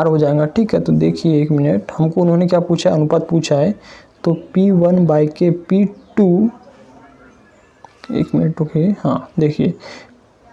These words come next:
P one by K, पी टू क्या हो जाएगा दोस्तों,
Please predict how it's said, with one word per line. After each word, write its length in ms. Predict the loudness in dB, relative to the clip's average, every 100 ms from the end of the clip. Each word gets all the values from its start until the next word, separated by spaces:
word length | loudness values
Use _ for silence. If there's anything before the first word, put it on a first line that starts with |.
| 0
P 240 | 2 2
one 380 | 2 2 2 2
by 180 | 2 0 -2 -2
K, 260 | 0 2 -2 -10 -6
पी 300 | 0 0 0 -4 -4
टू 180 | 0 0 -2 -10 -20 -20 -20 -2
क्या 120 | 0
हो 60 |
जाएगा 180 | 2 2
दोस्तों, 500 | 0 -2 -4 -2 0